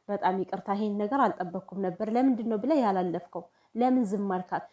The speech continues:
እኔ ካሁን ካሁን ስለ ትናንቱ ቪዲዮ ይቅርታ ትጠይቃታለህ እያልኩ ነበረ ሳስብ የነበረው። ለሌላው፣ ለሌላው እኮ አይደለም፣ በጥፊ በመመታቷ ማለት ነው። እ፣ መደረግ አልነበረበትም። ለምን እንደ ቀላል ይታለፋል? የወደፊት ሚስቴ ናት፣ የኔ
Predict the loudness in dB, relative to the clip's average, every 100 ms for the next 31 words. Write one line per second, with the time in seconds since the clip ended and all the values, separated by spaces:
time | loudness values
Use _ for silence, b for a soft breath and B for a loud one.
0 | B 0 2 2 2 2 2 2 2 0
1 | 0 0 0 -2 -2 -4 0 0 0 -4
2 | -4 -6 -6 -4 -4 -4 0 2 2 2
3 | -4 -4 -2 -4 -4 -8 -6 -4 -4 -4
4 | -4 -4 -6 -6 4 6 6 6 4 6
5 | 6 4 4 0 0 0 -2 0 -2 -2
6 | 0 0 0 0 0 -2 -4 -6 0 4
7 | 6 4 0 -8 -6 -2 0 2 2 2
8 | 2 4 4 4 0 0 0 0 -4 -4
9 | 0 4 6 6 4 2 2 0 -2 -2
10 | 0 -2 0 0 0 -2 -2 -4 0 6
11 | 6 6 0 -4 -2 -2 0 0 4 2
12 | 2 0 4 4